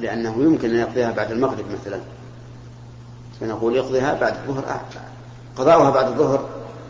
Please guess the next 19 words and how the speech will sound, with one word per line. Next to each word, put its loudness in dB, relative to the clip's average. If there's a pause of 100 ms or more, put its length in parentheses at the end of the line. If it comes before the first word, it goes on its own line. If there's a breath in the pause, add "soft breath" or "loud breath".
(400)
أولًا 6
أن 0
فيه 0
مسارعة 0
للخير، 0 (920)
وثانيًا 0
أنه -2
أسهل -4
على 2
الإنسان -6
في -8
الغالب، -6 (1120)
وثالثًا 4
أنه 0
لو 0
أخر -4
لكان -2
عرضة -2
للنسيان. -2